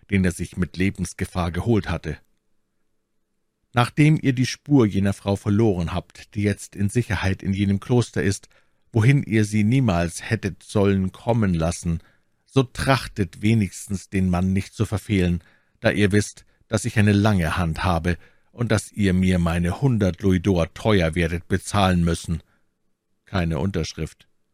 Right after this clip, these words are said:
Nichtsdestoweniger war es offenbar, dass dieser Brief von My Lady kam.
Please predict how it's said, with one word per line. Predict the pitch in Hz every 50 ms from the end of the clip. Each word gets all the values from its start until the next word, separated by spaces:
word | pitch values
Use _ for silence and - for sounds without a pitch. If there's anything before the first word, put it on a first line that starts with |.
| _ _ _ _ _ _ _ -
Nichtsdestoweniger | 135 139 - - - - 107 - - - 92 101 113 113 101 92 87 80
war | 80 73
es | 90 - -
offenbar, | - 85 - 90 85 85 85
dass | 87 82 -
dieser | - 95 85 104 98
Brief | - - 85 78 -
von | - - 90 90
My | 87 90 92
Lady | 92 95 87 80 82
kam. | - - 87 82 78 76 80